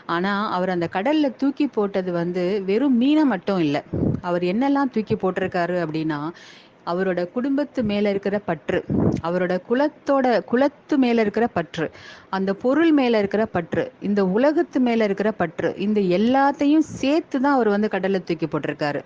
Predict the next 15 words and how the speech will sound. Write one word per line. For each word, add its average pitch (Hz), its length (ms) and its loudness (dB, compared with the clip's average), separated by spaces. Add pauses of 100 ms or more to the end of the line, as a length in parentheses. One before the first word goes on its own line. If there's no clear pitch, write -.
(360)
So, 202 200 0
இந்த 233 300 0
மாதிரி 302 300 2
ஒரு 220 200 2
சிறந்த 294 480 2
பக்தியோட, 240 760 2
இந்த 226 200 0
மாதிரி 269 240 2
ஒரு 226 100 2
சிறந்த 269 360 2
பக்திக்கு 220 460 -2 (100)
மட்டும்தானே 277 480 2
வந்து 233 340 2
இறைவன் 226 320 2
வந்து, 196 580 0